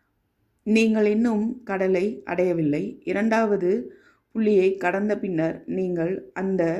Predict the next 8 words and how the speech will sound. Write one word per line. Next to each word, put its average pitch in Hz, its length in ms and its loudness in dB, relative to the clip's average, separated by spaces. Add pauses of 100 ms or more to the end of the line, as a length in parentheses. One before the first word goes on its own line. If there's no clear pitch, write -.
(280)
தென்றல் 220 380 0
காற்றை, 180 680 -2
அந்த 175 260 -4
பிறவா 196 400 2
நிலையின் 180 340 -2
அமைதியை 190 720 -2
உணர 180 520 -6
ஆரம்பிக்கிறீர்கள். 151 840 -2